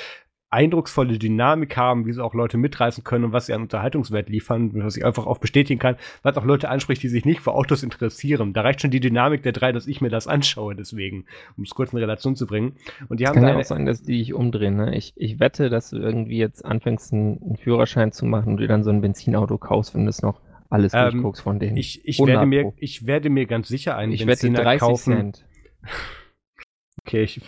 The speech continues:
Speaker 1: das habe ich hier, glaub ich,
Speaker 2: Wer
Speaker 1: sogar,
Speaker 2: dagegen?
Speaker 1: ich glaub, das habe ich hier sogar, äh, nebendran noch rumliegen. Ähm, ich, ich wette dreißig Cent gerne dagegen, beziehungsweise, was heißt dagegen? Da würde ich sowieso verlieren. Die dreißig Cent kriegst du von mir eh.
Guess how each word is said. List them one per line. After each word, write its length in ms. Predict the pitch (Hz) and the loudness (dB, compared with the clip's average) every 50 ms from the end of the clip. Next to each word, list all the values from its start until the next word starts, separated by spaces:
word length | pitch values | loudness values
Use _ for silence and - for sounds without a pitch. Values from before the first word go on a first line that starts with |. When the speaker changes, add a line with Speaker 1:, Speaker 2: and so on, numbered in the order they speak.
| - | -18
Speaker 1:
das 140 | - - - | -8 -2 0
habe 120 | 123 135 | 2 2
ich 80 | 143 - | 2 2
hier, 80 | 127 104 | 2 4
glaub 140 | 123 131 | 4 4
ich, 40 | 135 131 | 4 4
Speaker 2:
Wer 40 | 117 | 2
Speaker 1:
sogar, 220 | 135 117 110 127 | 2 2 2 2
Speaker 2:
dagegen? 360 | 123 120 120 110 117 117 127 - _ - | 2 2 0 -2 -4 -6 -8 -10 _ -10
Speaker 1:
ich 160 | - 120 - | -8 -8 -2
glaub, 160 | - 139 147 139 | 0 0 2 2
das 160 | - 131 - | 0 -2 0
habe 140 | 156 156 160 | 0 0 0
ich 80 | 151 - | 0 0
hier 100 | 147 127 | 0 0
sogar, 640 | 120 143 151 143 143 139 139 135 131 131 131 127 | 0 2 2 4 4 4 4 4 2 0 -2 0
äh, 40 | 127 | 0
nebendran 440 | 123 123 135 143 143 135 120 131 131 | 0 2 2 4 4 4 4 4 2
noch 160 | 123 113 - 123 | 2 2 2 0
rumliegen. 340 | 135 131 117 107 98 98 - - - 143 - | 0 0 0 -2 -4 -6 -10 -14 -20 -12 -4
Ähm, 400 | 127 131 139 143 143 143 147 - - - | 0 2 4 4 4 2 0 -2 -6 -6
ich, 260 | 156 139 - - - | -6 -6 -4 -6 -6
ich 220 | 160 - - 127 | -6 -6 0 2
wette 200 | 156 175 175 185 | 2 2 2 0
dreißig 320 | 139 139 135 156 165 165 143 | -2 0 0 0 -2 -4 -4
Cent 200 | - 156 147 131 | -4 -4 -4 0
gerne 280 | 131 135 151 170 165 | 0 0 2 0 0
dagegen, 500 | 139 135 123 110 120 143 147 123 123 127 | 0 -2 -2 -2 -2 -2 0 0 0 -2
beziehungsweise, 420 | 131 120 - 143 127 131 127 123 120 | -2 -2 -4 -4 0 0 0 0 0
was 140 | 120 - 135 | -2 -2 -4
heißt 140 | 120 - | -6 -4
dagegen? 240 | 123 101 107 120 107 | -4 -2 -2 -2 -2
Da 80 | 107 101 | -2 -2
würde 120 | 98 113 110 | 0 0 -2
ich 120 | - - | -2 -4
sowieso 280 | - 117 110 110 104 107 | -4 -4 -4 -2 -2 -4
verlieren. 280 | - 117 104 101 107 | -4 -4 -4 -4 -2
Die 60 | 110 | -2
dreißig 280 | 113 - 131 123 127 120 | 0 0 0 0 0 0
Cent 160 | - 120 - | -2 -2 -2
kriegst 200 | - 120 - - | -2 -4 -6 -6
du 60 | 120 | -6
von 140 | - - 107 98 | -4 -4 -4 -4
mir 100 | 98 98 | -4 -6
eh. 160 | 98 95 | -8 -10